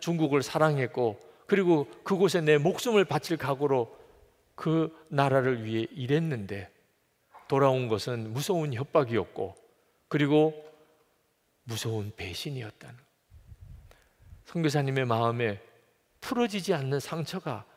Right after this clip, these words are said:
생겼습니다. 그런데 하나님께서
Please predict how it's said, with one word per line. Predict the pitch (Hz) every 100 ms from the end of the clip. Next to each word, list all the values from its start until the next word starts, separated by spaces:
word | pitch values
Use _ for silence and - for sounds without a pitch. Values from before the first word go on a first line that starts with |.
| _ -
생겼습니다. | 147 120 101 - 110 117 _ _ _ _ _ _ _ _ _ _ _ _ _ -
그런데 | 127 127 123 117 - - _ _ _
하나님께서 | - 135 117 110 107 117 107